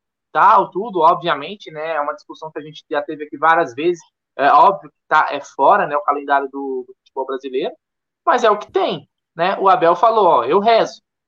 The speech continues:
né? É óbvio que ele falou assim, brin-, ele falou dessa, de certa forma ironizando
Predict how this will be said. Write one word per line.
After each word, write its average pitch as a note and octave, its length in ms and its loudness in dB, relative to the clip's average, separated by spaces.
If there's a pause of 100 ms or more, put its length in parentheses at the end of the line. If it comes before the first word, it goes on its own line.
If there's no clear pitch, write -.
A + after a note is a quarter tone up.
(160)
né? F#3 220 -2
É - 40 2
óbvio A3+ 320 4
que - 80 -14
ele C#3+ 60 -12
falou D#3+ 220 0
assim, D#3 220 -10
brin-, D#3 260 -14
ele C3 160 -14
falou D3 320 -2
dessa, C3+ 160 -8 (380)
de - 80 -20
certa D#3 260 -4
forma D#3 260 0
ironizando F#3 840 0